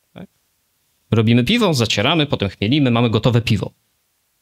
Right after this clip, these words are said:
No chyba że robimy sati, to wtedy nie musimy stosować chmielu, tylko na przykład filtrujemy to przez gałęzie jałowca razem z owocami.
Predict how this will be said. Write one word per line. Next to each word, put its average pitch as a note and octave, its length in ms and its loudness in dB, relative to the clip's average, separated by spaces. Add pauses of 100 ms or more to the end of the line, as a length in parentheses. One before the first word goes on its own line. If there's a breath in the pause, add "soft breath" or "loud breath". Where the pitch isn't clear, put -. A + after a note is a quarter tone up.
(160)
No A2+ 80 -4
chyba E3 160 0
że D3 100 0
robimy B2+ 320 2
sati, C#3+ 380 -2
to C3 100 0
wtedy A#2+ 480 0
nie A#2+ 100 0
musimy A#2 280 0
stosować A2+ 460 -2
chmielu, B2 320 0
tylko A#2 260 0
na A2 100 2
przykład A2 340 -2
filtrujemy A2 400 0
to G#2+ 80 -2
przez A2 200 -2
gałęzie G#2+ 320 0
jałowca G#2+ 400 0
razem G2 200 -2
z - 60 -4
owocami. - 400 -6